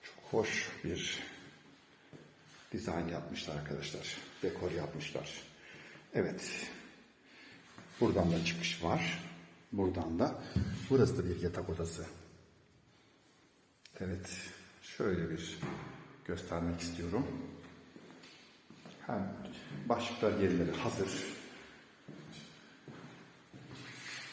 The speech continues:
Ben elektrikleri açmadım ama olsun. Sizin ışığınız, enerjiniz zaten burayı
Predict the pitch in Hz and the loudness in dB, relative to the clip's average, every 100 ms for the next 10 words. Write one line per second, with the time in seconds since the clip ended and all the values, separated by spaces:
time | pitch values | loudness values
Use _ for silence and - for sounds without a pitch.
0 | - - - 120 113 113 117 107 - 107 | -12 -14 0 8 8 10 10 10 10 6
1 | - 113 117 123 - - 92 135 131 120 | 8 8 10 8 6 6 8 10 10 10
2 | - - - - - - - - - - | 8 2 -2 -4 -8 -10 -12 -14 -14 -16
3 | - - 104 - - - - - - - | -14 4 4 4 -2 -4 -6 -8 -10 -14
4 | - 110 92 98 - - 101 104 101 101 | -6 -2 2 2 2 6 10 10 8 4
5 | 92 - 107 104 104 104 117 - 101 - | 0 6 10 12 12 10 10 10 8 8
6 | 107 98 92 117 | 6 8 8 8